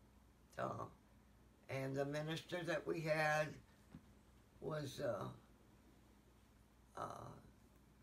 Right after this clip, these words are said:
he was a young guy, and he was, uh, from, uh, Santa Rosa,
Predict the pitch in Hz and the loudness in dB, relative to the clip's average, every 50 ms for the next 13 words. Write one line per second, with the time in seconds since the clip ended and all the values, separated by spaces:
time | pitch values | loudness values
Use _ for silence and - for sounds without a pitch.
0 | - - 156 165 160 170 151 143 131 135 131 131 147 165 160 143 143 139 143 143 | -10 -6 -6 -4 -4 -4 -2 0 0 2 2 2 2 2 0 2 4 4 4 4
1 | 143 147 143 139 - - - - - - - - 139 147 143 135 143 143 143 147 | 4 2 0 -2 -4 -10 -18 -20 -20 -20 -12 -6 -2 -2 -2 0 0 -2 -2 0
2 | 139 131 139 131 123 - 120 104 104 107 113 120 - - - - - - - - | 0 0 0 0 -2 -4 -4 -2 -2 -2 -4 -6 -8 -12 -18 -20 -20 -20 -20 -20
3 | - - - - - - - - - - - - 143 135 127 127 127 - - - | -20 -20 -20 -20 -20 -20 -20 -20 -20 -16 -6 -2 0 0 0 -2 -4 -6 -10 -16
4 | - - - 67 62 - - - - - - - - - - - - - - - | -18 -12 -12 -10 -10 -12 -14 -16 -18 -20 -20 -20 -20 -20 -20 -20 -20 -16 -12 -12
5 | - - - - - - - - - - - - - - - - - - - - | -12 -12 -14 -20 -20 -20 -20 -20 -20 -20 -20 -20 -20 -20 -20 -20 -20 -20 -20 -20
6 | - - - - - - - - - - 156 151 151 156 160 165 160 147 147 143 | -20 -20 -20 -20 -20 -20 -20 -10 -2 0 0 2 2 2 2 2 2 2 2 0
7 | 151 139 135 | 0 0 -2